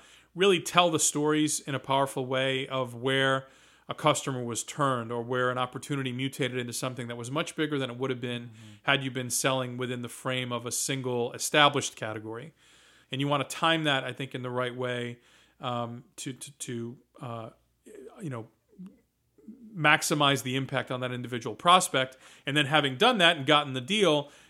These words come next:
Speaker 1: you wanna tell the story loud and proud internally about how, "Look, this started off as a, you know, X, uh, dollar, you know, backup opportunity, and it mutated into a ten X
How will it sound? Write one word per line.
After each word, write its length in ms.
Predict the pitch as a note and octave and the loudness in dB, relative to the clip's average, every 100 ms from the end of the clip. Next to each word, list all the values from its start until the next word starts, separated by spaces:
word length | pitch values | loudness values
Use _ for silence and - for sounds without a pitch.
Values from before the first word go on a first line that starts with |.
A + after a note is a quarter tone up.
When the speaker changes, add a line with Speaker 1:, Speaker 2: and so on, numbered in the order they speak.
| - | -4
Speaker 1:
you 120 | C#3+ | 0
wanna 160 | D3+ | 2
tell 240 | C#3 E3 D3 | 2 4 4
the 80 | C#3 | 4
story 600 | - C#3+ C#3 C3+ B2+ A#2 | 0 2 4 2 0 -4
loud 300 | G2 C#3+ D3 | 4 6 6
and 100 | C#3 | 2
proud 440 | - E3 E3+ D3+ C#3 | 0 6 8 8 6
internally 520 | C3 - F3 E3+ C#3+ | -2 -2 0 2 2
about 260 | B2+ B2+ | 2 2
how, 380 | B2 B2+ B2+ B2 - - - | 4 4 4 0 -8 -14 -2
"Look, 200 | C#3+ - | 0 2
this 140 | D#3+ | 0
started 380 | - F3+ F#3 D#3+ | 2 4 4 6
off 280 | D#3 D#3 C#3+ | 8 6 4
as 240 | C3 B2+ | -2 0
a, 220 | B2+ B2 B2+ | -2 -4 -6
you 100 | C3 | -4
know, 280 | A#2+ A#2+ A#2 - _ _ | -4 -4 -8 -18 _ _
X, 540 | - D3+ D3+ - - - _ _ _ - | 2 4 4 0 0 -4 _ _ _ -10
uh, 380 | C#3 B2+ B2 A#2+ - | -4 -2 -2 -4 -6
dollar, 680 | D#3 C#3 C#3 C#3 C3 B2+ C3 - | 2 6 8 8 8 6 4 -2
you 120 | D3 | -6
know, 280 | C3 B2 C3 F3 - | -4 -4 -8 -16 -16
backup 480 | C#3 B2 C#3 D#3 C3+ | 0 4 6 4 0
opportunity, 640 | B2+ C3+ - B2+ A#2 A#2 | 0 -2 -6 -6 -4 -6
and 120 | A#2+ | -4
it 140 | B2+ C3 | -4 0
mutated 500 | D#3 G#3 E3 D3+ C#3 | 0 2 4 4 4
into 340 | C#3 - C3 | 0 -2 -4
a 60 | B2+ | -4
ten 320 | - F3 G3 | -4 0 4
X 480 | F3 B2 - - | 4 4 -2 -6